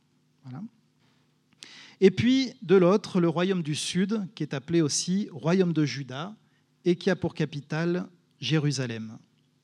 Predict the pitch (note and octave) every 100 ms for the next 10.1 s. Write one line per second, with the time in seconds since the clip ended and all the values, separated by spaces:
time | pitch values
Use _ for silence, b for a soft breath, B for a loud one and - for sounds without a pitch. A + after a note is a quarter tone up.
0 | _ b b b b b b b b C#3+
1 | C#3+ G3 E3+ F3 D3 C3 - E3 D#3+ D3+
2 | C3 A#2+ C#3+ - G3 G#3 E3+ C#3+ D3 -
3 | F#3+ - F3 D#3+ D#3 D#3+ D3 B2 A#2 C3+
4 | C#3+ - G#3 G#3+ D3+ C#3 F3 G3 E3 E3+
5 | E3+ C#3+ C#3 D#3 D#3+ - F#3+ A#3 C4+ -
6 | D#3 E3+ E3+ F3 C#3 F#3 G3 - G#3+ E3
7 | C#3 D#3 - D#3 C3 - B2+ B2 C#3+ A3
8 | - B B B B B - F#3+ G3+ G3
9 | - - A3 F3 F3+ - E3+ D#3 B2 A#2+